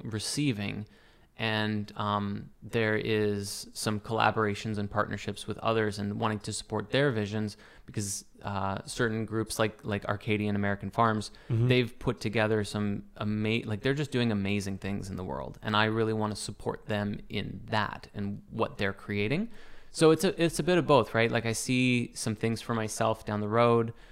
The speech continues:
Speaker 1: Um, I see this long-term vision of wanting to create, you know, the, the healing center and academy location. And then there's some of the collaborations that I'm working on, uh, with others who are just absolutely outstanding people and doing really, really important,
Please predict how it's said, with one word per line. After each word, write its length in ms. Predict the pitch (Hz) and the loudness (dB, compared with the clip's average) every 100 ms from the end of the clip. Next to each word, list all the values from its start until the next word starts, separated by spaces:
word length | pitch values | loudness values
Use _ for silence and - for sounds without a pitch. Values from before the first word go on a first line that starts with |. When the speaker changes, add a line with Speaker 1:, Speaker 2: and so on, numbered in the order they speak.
| - - - | -20 -14 0
Speaker 1:
Um, 460 | 107 101 98 - - - | 2 2 0 -6 -10 -6
I 80 | 107 | -4
see 240 | - 120 | 0 2
this 180 | 110 104 | 2 2
long-term 460 | 113 104 107 107 101 | 0 0 -2 -6 -4
vision 320 | 104 101 107 | -4 -2 -6
of 100 | 95 | -4
wanting 200 | 101 101 | -4 -4
to 100 | - | -8
create, 440 | - 107 104 104 | -8 -2 0 0
you 100 | 104 | -2
know, 200 | 104 101 | -4 -4
the, 140 | 104 101 | -6 -8
the 120 | 104 | -8
healing 360 | - 110 104 | -6 -4 -4
center 340 | 104 104 104 104 | -4 -4 -2 -2
and 80 | 101 | -4
academy 580 | 98 104 98 101 101 98 - | -6 -2 -2 0 -2 -4 -12
location. 720 | - 104 98 101 98 104 104 - - - - | -4 -4 -2 -2 -2 -4 -4 -8 -16 -20 -10
And 180 | 113 107 | -2 2
then 220 | 104 104 | 2 2
there's 280 | 98 101 95 | 0 -2 -4
some 200 | - 107 | -4 -2
of 60 | 104 | -2
the 80 | 104 - | -8 -6
collaborations 720 | 107 101 104 104 104 - 101 | 2 2 4 0 0 -2 -4
that 100 | 101 | -2
I'm 100 | 101 | -2
working 300 | 101 98 104 | -2 -4 -4
on, 260 | 98 98 98 - - - - | -4 -6 -8 -14 -20 -16 -4
uh, 180 | 92 98 | -2 0
with 200 | 104 101 | 0 0
others 340 | 101 101 98 | 0 0 -4
who 300 | - 101 98 | -2 -2 -2
are 140 | - 101 | -2 -2
just 260 | 104 101 - - - - - | -4 -8 -16 -20 -20 -14 2
absolutely 500 | 113 120 117 113 110 | 2 2 0 0 0
outstanding 440 | 101 - 107 104 | 0 0 0 0
people 340 | 98 101 - 101 | -4 -6 -4 -4
and 140 | 98 | -4
doing 200 | 98 98 | -4 -2
really, 320 | 107 117 107 | -2 0 0
really 320 | 104 107 107 - | -2 -4 -4 -8
important, 480 | 110 - 107 98 | -12 -6 -4 -4